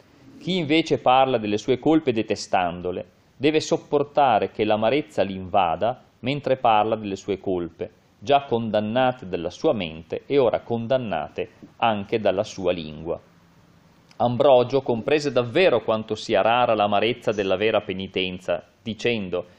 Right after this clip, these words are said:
"È più facile trovare chi abbia conservato la sua innocenza che chi si sia davvero pentito." Quei piaceri ai quali entrambi ci dedicammo totalmente quando eravamo amanti,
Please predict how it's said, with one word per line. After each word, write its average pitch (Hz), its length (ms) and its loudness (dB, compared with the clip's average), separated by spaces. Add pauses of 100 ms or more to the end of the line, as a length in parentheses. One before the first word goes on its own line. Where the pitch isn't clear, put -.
(220)
"È 92 100 -6
più 107 160 -6
facile 147 520 2
trovare 117 580 2
chi - 140 -6
abbia 113 340 2
conservato 107 880 0
la 92 100 -2
sua 117 260 -2
innocenza 101 880 -6 (400)
che 180 160 0
chi - 300 -8
si - 180 -12
sia 123 240 0
davvero 98 520 0
pentito." 98 720 -8 (1700)
Quei 113 180 -4
piaceri 117 680 0
ai 104 180 -4
quali 151 360 2
entrambi 107 840 -4 (140)
ci - 160 -12
dedicammo 120 640 -2
totalmente 120 840 -4
quando 123 400 0
eravamo 101 360 0
amanti, 92 600 -6